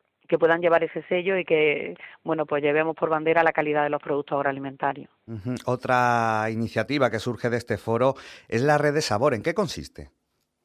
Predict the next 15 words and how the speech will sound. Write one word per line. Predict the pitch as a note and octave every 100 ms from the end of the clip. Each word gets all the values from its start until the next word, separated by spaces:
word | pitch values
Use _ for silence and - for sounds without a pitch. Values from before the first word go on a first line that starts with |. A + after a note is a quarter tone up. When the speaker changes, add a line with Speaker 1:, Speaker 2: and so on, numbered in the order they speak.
| _ _ - - - -
Speaker 1:
Pues | F3+
la | F3 E3+
Red | F#3 G3
de | B3 A#3+ A3+ A3 -
Sabores, | G3+ A3+ A3 A3+ A3+
eh, | G#3 F#3 F3+ F3 E3+ F3 - - - - -
bueno, | F#3+ G3
dentro | F3+ G3+ A3+
de, | G#3+ G#3
del, | G3 G3 F#3+ F#3+ F#3 F#3 F3+ F3+ F3 F3+ - - -
del | - E3+ F3+ E3+
congreso, | F3 G3 A#3 - F#3+
¿no?, | A#3
gastronómico | G#3+ F#3+ G3 G3 A#3 G#3+ F#3 E3+
hay | E3+ F#3 F#3+ F#3+ F#3 F3 E3+ E3 E3